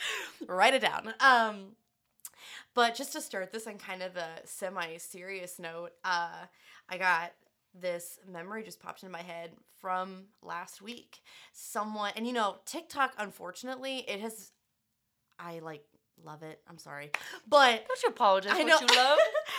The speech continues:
Speaker 1: But it's also been this, like, pit for old things to, like, resurface.
Speaker 2: Sure.
Speaker 1: 'Cause they find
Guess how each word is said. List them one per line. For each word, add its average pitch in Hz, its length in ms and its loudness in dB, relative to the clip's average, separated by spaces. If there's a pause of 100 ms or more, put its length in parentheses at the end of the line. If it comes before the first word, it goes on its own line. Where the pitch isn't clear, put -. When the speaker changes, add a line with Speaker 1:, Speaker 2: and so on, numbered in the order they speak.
(220)
Speaker 1:
But 359 120 2
it's - 200 0
also 359 400 2
been 247 600 -2 (560)
this, 233 320 2
like, 202 320 -4 (120)
pit 262 540 -6
for 233 480 -6
old 294 440 0
things 277 500 -6
to, - 120 -12
like, 208 220 -4
resurface. 190 880 -10
Speaker 2:
Sure. 165 240 -12 (320)
Speaker 1:
'Cause 277 120 -10
they 254 140 -4
find 269 600 -6